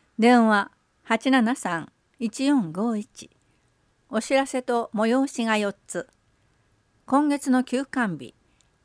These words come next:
西部図書館、第一、第二、第三水曜日。学び南郷、第一、第三水曜日。今月のお話会、十一月十八日土曜日、午前十一時。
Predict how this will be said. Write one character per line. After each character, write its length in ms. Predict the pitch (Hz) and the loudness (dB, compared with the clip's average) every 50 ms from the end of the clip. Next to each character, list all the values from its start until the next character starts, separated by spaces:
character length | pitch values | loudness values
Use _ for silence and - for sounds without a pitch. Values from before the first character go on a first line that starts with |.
| _ - | _ -6
西 260 | - - 269 277 269 | 0 2 4 4 4
部 120 | 262 254 | 2 0
図 120 | 254 254 233 | 0 -2 -4
書 160 | - 240 226 | -4 -6 -8
館、 360 | - - 165 156 151 147 160 - _ _ _ _ _ _ _ _ _ _ | -6 -6 -8 -8 -8 -10 -14 -18 _ _ _ _ _ _ _ _ _ _
第 300 | 233 226 262 294 285 294 | 4 6 6 6 4 -2
一、 320 | 294 - - 262 254 - - | -8 -10 -8 -8 -8 -8 -2
第 260 | 180 202 247 277 269 | 0 2 4 4 4
二、 120 | 254 254 247 | 2 2 2
第 200 | - 226 285 294 | 0 0 -2 -4
三 280 | - - 269 262 269 | -4 -4 -2 -2 -2
水 280 | 262 - 269 254 240 233 | -4 -4 -4 -4 -2 0
曜 200 | 220 196 165 143 | 0 -2 -2 -4
日。 180 | - 151 - - _ _ _ _ _ _ _ _ _ _ _ - | -6 -12 -18 -20 _ _ _ _ _ _ _ _ _ _ _ -8
学 300 | 202 196 208 240 285 294 | -4 -2 0 0 0 0
び 60 | 311 277 | 0 0
南 260 | 269 269 269 247 208 175 | 0 0 0 0 -2 -4
郷、 320 | 160 143 139 147 180 233 _ _ _ _ _ _ _ _ - | -6 -8 -10 -10 -14 -16 _ _ _ _ _ _ _ _ -2
第 220 | 233 269 277 277 | 0 0 0 -2
一、 280 | 262 - - 254 247 208 | -6 -8 -6 -6 -4 -2
第 180 | 208 220 277 | 0 -2 -2
三 280 | - - 277 262 269 269 | -2 -4 -2 -2 -2 -2
水 240 | - - 247 233 226 | -4 -4 -4 -2 -2
曜 200 | 220 196 165 151 | -2 -2 -4 -6
日。 200 | - - - _ _ _ _ _ _ _ _ _ _ _ _ _ _ _ _ _ _ _ - | -10 -16 -20 _ _ _ _ _ _ _ _ _ _ _ _ _ _ _ _ _ _ _ -2
今 200 | 247 262 285 294 | 0 0 0 0
月 220 | 277 269 - 294 | 0 -2 -2 0
の 160 | 262 254 254 254 | 0 2 2 0
お 40 | |
話 360 | 254 262 233 226 - - - - | 0 0 -2 -2 -2 -4 -8 -10
会、 300 | - 143 139 135 - _ _ _ _ _ _ _ _ _ _ 196 | -10 -10 -10 -10 -12 _ _ _ _ _ _ _ _ _ _ -6
十 200 | 196 262 294 302 | -4 -4 -2 -4
一 180 | 311 - 294 269 | -6 -8 -6 -4
月 260 | 269 262 - 269 226 | -4 -4 -4 -6 -8
十 200 | - 247 277 302 | -6 -6 -6 -6
八 280 | - - 285 262 269 | -8 -10 -10 -8 -4
日 240 | 254 254 254 - 247 | -2 -2 -2 -2 -2
土 120 | 226 233 233 | 0 0 0
曜 180 | 233 214 185 | 0 -2 -4
日、 120 | - 156 - | -6 -6 -4
午 140 | - 196 196 | -4 -4 -4
前 200 | - 165 151 139 | -4 -8 -8 -8
十 220 | 139 175 180 202 208 | -6 -6 -4 -4 -4
一 240 | 196 - 202 180 | -6 -6 -10 -10
時。 160 | 160 196 - | -10 -12 -18